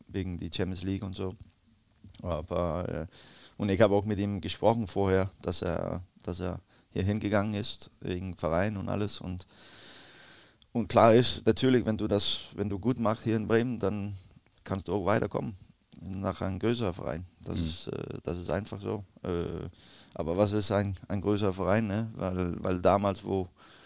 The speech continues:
Speaker 1: wo ich dann gespielt hat, war Dortmund nicht sportlich, war die nicht so gut. Äh, jetzt waren die viel besser und
Speaker 2: Mhm.
Speaker 1: jetzt war natürlich ein, ein größerer Schritt für ihn, war nach Dortmund zu ziehen. Aber das ist immer,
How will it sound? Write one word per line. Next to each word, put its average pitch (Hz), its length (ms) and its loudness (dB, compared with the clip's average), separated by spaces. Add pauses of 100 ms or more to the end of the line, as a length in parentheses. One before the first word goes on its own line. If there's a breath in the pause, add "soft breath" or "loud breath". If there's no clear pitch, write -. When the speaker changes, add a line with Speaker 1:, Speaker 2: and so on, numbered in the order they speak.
(220 loud breath)
Speaker 1:
wo 95 120 0
ich 113 120 2
dann 104 180 2
gespielt 95 340 -2
hat, 95 260 0
war 71 220 4
Dortmund 95 440 -2
nicht - 380 -8
sportlich, 104 640 0
war 90 200 2
die 95 100 -2
nicht 92 220 -4
so - 300 -6
gut. 110 240 -6 (240)
Äh, 98 300 -6
jetzt - 440 -2 (300)
waren 92 240 -2
die 87 60 -6
viel 98 160 -4
besser 117 440 2
und 90 180 -6
Speaker 2:
Mhm. 87 160 -4 (460 loud breath)
Speaker 1:
jetzt 95 220 2
war 90 100 6
natürlich 95 320 0
ein, 92 200 -2 (100)
ein 85 220 -6 (120)
größerer 98 300 0
Schritt 101 220 -2
für 95 140 -4
ihn, 107 140 -4
war 95 120 0
nach 87 160 -6
Dortmund 107 340 -2
zu - 140 -8
ziehen. - 300 -10
Aber 80 380 -6 (1200 loud breath)
das 101 180 0
ist 110 100 2
immer, 120 240 4